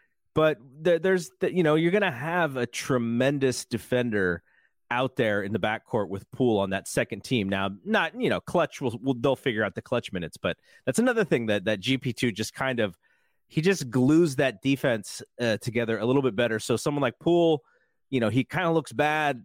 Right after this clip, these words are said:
defensively, um, when it's Poole and DiVincenzo in the backcourt, uh, but now maybe it's Poole and G P two, and, uh, they'll figure out the Di-, DiVincenzo piece. So, yeah, uh, uh,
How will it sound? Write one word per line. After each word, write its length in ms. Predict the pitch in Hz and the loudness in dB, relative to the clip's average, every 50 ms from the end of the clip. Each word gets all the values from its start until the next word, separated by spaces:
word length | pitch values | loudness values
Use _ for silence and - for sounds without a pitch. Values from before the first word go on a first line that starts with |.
| _ _ - | _ _ -10
defensively, 800 | 123 139 123 143 156 160 147 - 131 120 127 123 120 117 110 - _ _ _ _ _ _ _ _ - - | -6 -4 0 2 2 2 2 0 0 2 2 4 4 2 0 -2 _ _ _ _ _ _ _ _ -4 -2
um, 460 | 117 120 120 117 113 113 127 131 - _ - | 0 0 0 0 -2 -2 -4 -6 -6 _ -4
when 200 | 156 165 170 165 | 0 0 2 2
it's 160 | 151 - - - _ - | 0 -2 -6 -12 _ 0
Poole 240 | - 170 175 180 | 2 4 4 4
and 220 | 180 170 151 120 110 - | 4 2 0 -4 -4 0
DiVincenzo 500 | 147 156 147 151 139 - 180 175 160 160 | 0 2 2 2 2 2 2 2 2 2
in 100 | 156 147 | 0 2
the 60 | 143 | 2
backcourt, 540 | 185 214 202 - - 175 160 151 147 160 - _ _ _ _ _ _ _ _ _ _ | 2 2 0 0 0 0 2 4 2 2 0 _ _ _ _ _ _ _ _ _ _
uh, 160 | - 139 147 139 | 0 0 0 0
but 160 | 147 156 156 | 0 -2 0
now 420 | 175 185 208 220 208 185 175 170 | 0 0 2 2 2 2 2 0
maybe 300 | 156 135 131 127 131 135 | 0 0 -2 0 0 0
it's 140 | 143 - - | -2 -2 -6
Poole 300 | - - 151 151 147 139 | -6 -2 0 2 4 4
and 120 | 131 127 | 2 0
G 160 | 110 120 127 117 | 0 -2 -4 -2
P 200 | - 131 123 113 | -2 -2 -2 -2
two, 500 | - - 131 135 131 131 131 127 120 - | -2 0 2 4 4 4 4 4 2 0
and, 280 | 101 98 95 92 85 - _ _ _ _ _ - | -2 -4 -4 -6 -8 -10 _ _ _ _ _ -4
uh, 80 | 95 98 | -2 -2
they'll 120 | 110 110 | -2 -2
figure 320 | - - 139 127 117 123 | -2 -2 -2 0 0 0
out 120 | 117 113 - | -2 -2 -2
the 100 | 120 104 | -4 -4
Di-, 220 | 92 107 110 95 _ _ _ - | -4 -4 -4 -4 _ _ _ -4
DiVincenzo 640 | 113 98 107 101 - - 110 107 110 101 104 92 - | -2 -2 -2 -2 -2 0 -2 -2 0 0 -2 -2 -2
piece. 240 | - - 101 87 - | -4 -4 -6 -4 -4
So, 240 | - 104 95 95 - | -2 -2 0 0 0
yeah, 120 | - 190 208 | 0 0 0
uh, 40 | 151 | 2
uh, 400 | 180 196 202 196 202 202 208 | 2 2 2 2 2 2 2